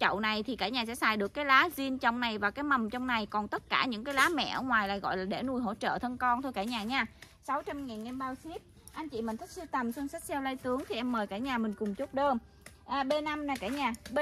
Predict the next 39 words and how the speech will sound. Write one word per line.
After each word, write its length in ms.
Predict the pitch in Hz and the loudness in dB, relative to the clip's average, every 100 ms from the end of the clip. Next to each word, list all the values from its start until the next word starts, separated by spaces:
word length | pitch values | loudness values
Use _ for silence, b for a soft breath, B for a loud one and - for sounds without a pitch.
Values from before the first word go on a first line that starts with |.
| 302 | 4
năm 220 | 302 294 | 2 4
ba 160 | 294 | 6
lá 140 | 294 330 | 6 4
zin 280 | 311 294 294 | 2 0 2
hôm 140 | 262 | 4
bữa 120 | 196 | 2
cái 140 | 226 349 | 2 2
hướng 220 | 302 330 | 2 2
này 140 | 339 | 2
em 200 | - 262 | 2 4
bán 180 | 262 277 | 4 4
là 100 | 403 | 4
một 160 | 240 208 | 2 2
triệu 140 | 202 196 | 0 0
hai 200 | 254 254 | 0 0
em 140 | 247 | 2
bao 140 | 247 254 | 2 0
ship. 240 | 302 392 - B B | -2 -2 -4 B B
Hôm 180 | 294 | 2
nay 100 | 285 | 4
em 180 | 277 277 | 4 4
bán 180 | 262 330 | 4 4
một 120 | 277 233 | 0 0
triệu 140 | 180 | 0
em 120 | 220 | 2
bao 160 | 254 254 | 4 2
ship. 300 | 254 339 - | 2 -4 -2
Anh 140 | 269 | -4
chị 160 | 262 214 | 0 0
mình 180 | 208 202 | 0 -2
thích 140 | 330 | -6
sưu 180 | - 285 | -6 -2
tầm 260 | 247 214 196 | 2 2 4
mã 160 | 190 | 2
B 80 | 247 247 | 4 2
năm 240 | 247 262 262 | 2 2 2
thì 120 | 226 | -2
em 180 | 185 240 | -2 0
mời. 180 | 214 | 0